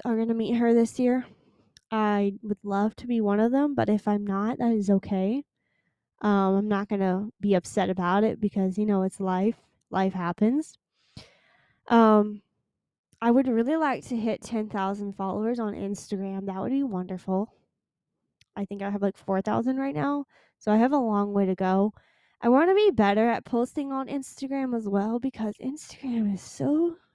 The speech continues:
fake and tough to manage sometimes because, you know, other times, like, I feel like I'm on top of the world. I'm like, "Oh, I can do this," and then other times I'm like, "Oh, no, I guess not." But yeah, those are some of my goals for twenty twenty-three.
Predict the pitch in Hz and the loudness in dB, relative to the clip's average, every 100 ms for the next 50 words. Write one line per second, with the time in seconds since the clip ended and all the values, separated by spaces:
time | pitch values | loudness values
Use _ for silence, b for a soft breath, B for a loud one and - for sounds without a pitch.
0 | _ 247 196 - - - - 208 - 185 | _ 2 2 0 -8 -12 -10 -6 -2 -2
1 | 185 - - 185 180 b b b b - | -2 -2 2 2 2 b b b b -2
2 | 226 226 208 196 - 196 - 190 196 190 | 0 2 2 0 -2 -2 -2 -6 -6 -4
3 | 208 - 196 185 190 208 202 190 185 - | -6 -2 0 0 -4 -4 0 0 0 -4
4 | _ _ _ _ _ _ _ _ 220 233 | _ _ _ _ _ _ _ _ 4 6
5 | 233 220 220 208 202 202 202 - 208 - | 6 4 -2 0 0 0 -2 0 -4 -2
6 | 208 202 196 196 196 196 196 190 190 190 | -2 -2 -2 -4 -4 -4 -4 -2 -2 0
7 | 196 196 190 196 208 220 - 269 277 - | 0 0 -2 -4 -6 -8 -2 0 0 -2
8 | 302 196 190 185 202 - 214 196 202 196 | -6 -2 0 0 -2 -4 -8 -6 -4 -6
9 | 196 202 190 185 185 185 196 208 202 202 | -6 -8 -6 -6 -6 -8 -4 -2 -2 -2
10 | 208 202 202 202 214 202 185 _ _ B | -4 -4 -4 -4 -2 -4 -4 _ _ B
11 | B B B B B B B - 269 254 | B B B B B B B 2 2 6
12 | 247 240 233 247 B 285 392 480 554 554 | 6 6 6 2 B 6 6 6 -2 -6
13 | 554 539 339 214 214 277 254 233 233 254 | -6 -4 6 8 8 4 -4 -2 0 0
14 | 302 - - 170 185 233 | -2 -4 -12 -10 -10 -12